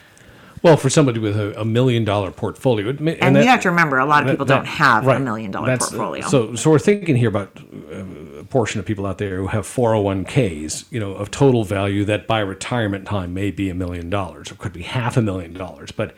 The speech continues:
Speaker 1: the, the formula at a million dollars produced an initial income of forty thousand dollars, and assuming an inflation rate of two percent,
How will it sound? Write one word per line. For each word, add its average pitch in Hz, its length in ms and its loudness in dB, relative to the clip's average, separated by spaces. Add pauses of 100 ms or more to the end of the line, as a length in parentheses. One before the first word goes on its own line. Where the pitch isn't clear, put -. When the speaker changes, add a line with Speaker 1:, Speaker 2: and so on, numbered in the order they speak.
(600)
Speaker 1:
the, 110 380 -2
the 120 140 -4
formula 160 480 2
at 120 160 -4
a 104 40 -4
million 147 280 2
dollars 101 280 -2
produced 113 360 0
an 110 60 0
initial 131 380 0
income 120 380 -2
of 101 100 -4
forty 127 360 -2
thousand 101 480 -6
dollars, 107 440 -6
and 104 200 -10
assuming 151 480 4
an 120 80 2
inflation 120 580 0
rate 98 240 -6
of - 200 -6
two 151 240 2
percent, 113 680 -2